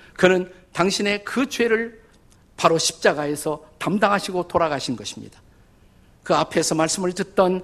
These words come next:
이 친구가, "아니, 하나님은, 예수님은 내 동성애의 죄까지 담당하고 돌아가셨구나." 그 사실을 처음으로 깨달아요. 그리고 그분은 부활하셔서 당신에게 새로운 삶을 주시기를 기뻐하십니다.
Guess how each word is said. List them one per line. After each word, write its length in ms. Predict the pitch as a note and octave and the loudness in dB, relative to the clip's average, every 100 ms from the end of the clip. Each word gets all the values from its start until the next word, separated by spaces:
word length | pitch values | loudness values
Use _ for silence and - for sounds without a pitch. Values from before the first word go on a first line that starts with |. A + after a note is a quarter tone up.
| - - - - | -10 -20 -16 -8
이 120 | G3 | -2
친구가, 560 | - F#3 E3 E3+ E3 - - | 0 0 0 0 0 -4 -10
"아니, 220 | - E3+ F3 | 2 4 6
하나님은, 640 | F3+ G3 F#3+ F#3 F3+ - - | 6 4 4 2 0 -4 2
예수님은 640 | F#3 G3+ G3+ F3+ F3 F3 - - | 4 4 2 2 2 0 -4 -6
내 180 | D#3+ F3+ | 4 4
동성애의 640 | F3+ E3+ G#3+ B3 C4 A#3+ B3 | 6 2 2 2 4 2 2
죄까지 540 | - A#3 A#3+ G#3+ G#3+ | 0 -2 0 0 0
담당하고 500 | G#3+ G#3+ G#3 F#3 F#3 | -2 -2 2 2 2
돌아가셨구나." 680 | F3 F3 D3+ C#3 C#3 - C#3 - - - - | 2 2 2 0 -6 -8 -12 -12 -20 -20 -20
그 160 | - F#3+ | 0 2
사실을 420 | F3+ E3+ D#3 D#3+ | 4 2 2 -4
처음으로 480 | D#3+ - G#3+ G#3+ G3 | -4 -2 0 0 0
깨달아요. 420 | G3 C3+ B2+ - - - - _ - _ _ _ - _ _ - - | -2 -6 -10 -14 -20 -20 -20 _ -20 _ _ _ -20 _ _ -20 -4
그리고 320 | - F#3 F3+ | 0 2 0
그분은 480 | F3+ G3 F#3+ G3+ G3 | -2 -2 -2 -4 -6
부활하셔서 680 | - G#3+ G#3+ G3 G#3 - G#3 - - | -2 0 0 -2 -4 -4 -6 -8 -8
당신에게 480 | G3+ A3 A3+ G#3+ G#3 | -4 -2 -2 -2 -4
새로운 460 | G#3 - G3+ F#3 | -4 -2 0 0
삶을 420 | F#3 - F3+ E3 E3 - | -2 -2 0 -2 -4 -6
주시기를 540 | - G3 - F3+ D3+ C#3 | -4 -2 0 0 -2 -6
기뻐하십니다. 800 | C3+ - C#3+ A#2+ B2 G#2+ G#2 | -10 -6 -6 -6 -12 -14 -20